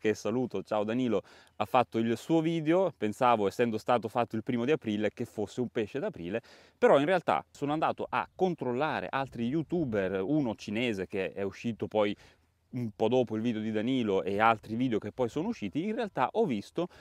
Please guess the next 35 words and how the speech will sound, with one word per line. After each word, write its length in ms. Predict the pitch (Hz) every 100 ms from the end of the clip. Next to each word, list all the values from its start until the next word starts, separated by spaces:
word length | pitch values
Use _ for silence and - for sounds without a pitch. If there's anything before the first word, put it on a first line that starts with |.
| - _ -
che, 320 | 233 127 - _
eh, 420 | 117 123 110 120 - _ _ _ 220
gli 80 |
altri 400 | - 117 160 208 -
con 200 | 226 202
il 80 |
Motion 320 | 202 170 - 113
Controller 440 | 196 208 220 214
due 360 | 117 107 127 127
i 240 | 156 180
circle 580 | - 123 120 - 127 117
li 140 | 135
riuscivano 400 | 135 - 156 214
a 40 | -
fare 300 | 90 92 117
senza 420 | - 110 113 123
led 300 | 98 95 87
tracking. 560 | 85 76 - 92 101 - - -
led 220 | 120 185
tracking 420 | 123 117 - 120
che, 140 | 120 117
vi 80 |
ricordo, 400 | 240 98 87 113 - - _
questo 400 | 151 123 - 123
non 220 | 120 110
ha, 160 | 90 85
motivo 320 | 151 151 131
per 140 | 165
il 60 | 185
quale 280 | - 120 117
io 180 | 120 104
ho 100 | 104
comprato 520 | 107 107 117 98 95
l'R 320 | 113 120 113
C, 120 | -